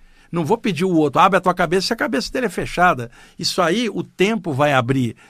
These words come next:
as experiências. As várias vidas vão quebrar essa cabeça, abrindo na própria experiência. Não, não preciso forçar nada.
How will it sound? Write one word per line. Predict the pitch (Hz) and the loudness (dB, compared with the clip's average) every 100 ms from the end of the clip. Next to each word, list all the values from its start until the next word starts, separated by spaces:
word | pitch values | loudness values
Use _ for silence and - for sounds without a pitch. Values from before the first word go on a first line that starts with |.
| - | -4
as | 139 | -4
experiências. | 131 127 165 147 131 123 | -4 -4 -2 -2 -4 -4
As | 170 | -4
várias | 139 196 196 143 | 2 2 2 -2
vidas | 127 220 151 123 - - - - | -2 -4 -4 -8 -12 -20 -20 -16
vão | - 104 185 220 - _ | -8 0 2 2 -4 _
quebrar | - 180 160 202 | 2 4 4 4
essa | 240 220 | 2 -2
cabeça, | 202 170 175 233 - 131 - - - | -2 0 2 0 -2 -8 -10 -16 -8
abrindo | - 123 135 196 254 190 | 2 2 4 4 4 2
na | 170 | 0
própria | - 175 175 | 2 -2 -2
experiência. | - 170 151 131 113 - 120 _ _ _ | -6 -2 0 -2 -4 -8 -14 _ _ _
Não, | 139 | -6
não | 156 165 185 | -4 -4 -6
preciso | 190 175 233 202 | -6 -6 -6 -8
forçar | - 147 - 185 | -6 -4 -2 0
nada. | 151 165 131 117 | 4 2 2 -4